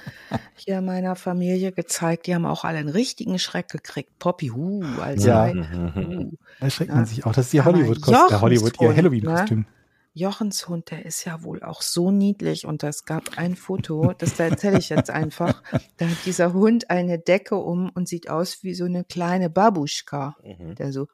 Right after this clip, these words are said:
Speaker 1: "Hallo, ich bin die Großmutter. <laughs> Ich bin gar kein Pudel."
Speaker 3: Wir sind ja
Speaker 1: <laughs>
Speaker 3: jetzt im Urlaub. Wir
Speaker 1: So
Speaker 3: fliegen ja
Speaker 1: süß.
Speaker 3: morgen. In,
Speaker 1: Ja.
Speaker 3: in sechs Stunden muss ich aufstehen.
Speaker 1: Oh, du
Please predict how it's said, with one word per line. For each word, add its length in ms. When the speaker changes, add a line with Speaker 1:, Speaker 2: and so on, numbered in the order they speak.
Speaker 1:
"Hallo, 320
ich 200
bin 200
die 80
Großmutter. 1000
<laughs> 460
Ich 180
bin 180
gar 160
kein 360
Pudel." 460
Speaker 3:
Wir 100
sind 240
ja 100
Speaker 1:
<laughs> 0
Speaker 3:
jetzt 220
im 160
Urlaub. 380
Wir 80
Speaker 1:
So 100
Speaker 3:
fliegen 220
ja 120
Speaker 1:
süß. 120
Speaker 3:
morgen. 340
In, 220
Speaker 1:
Ja. 340
Speaker 3:
in 160
sechs 380
Stunden 680
muss 180
ich 120
aufstehen. 480
Speaker 1:
Oh, 120
du 180